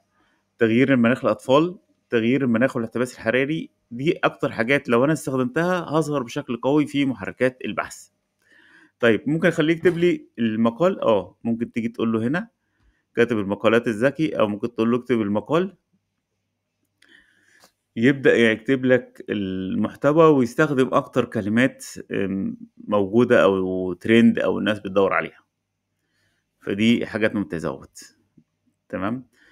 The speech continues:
أي، ده بال إس إي أو ده بنسبة تلاتة وتسعين في المية. نبدأ إن أنت تستخدمه. ممكن مثلا تقول له أنا عايز مقالات جاهزة، دي لو حاجة أنت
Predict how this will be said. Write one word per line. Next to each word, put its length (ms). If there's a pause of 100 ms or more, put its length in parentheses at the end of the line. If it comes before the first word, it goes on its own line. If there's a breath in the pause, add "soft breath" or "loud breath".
(340 soft breath)
أي، 320
ده 320
بال 340
إس 180
إي 100
أو 200
ده 140
بنسبة 300
تلاتة 220
وتسعين 220
في 80
المية. 400
نبدأ 280
إن 100
أنت 120
تستخدمه. 460 (500 soft breath)
ممكن 240
مثلا 580
تقول 240
له 160
أنا 100
عايز 180
مقالات 280
جاهزة، 300
دي 120
لو 100
حاجة 220
أنت 340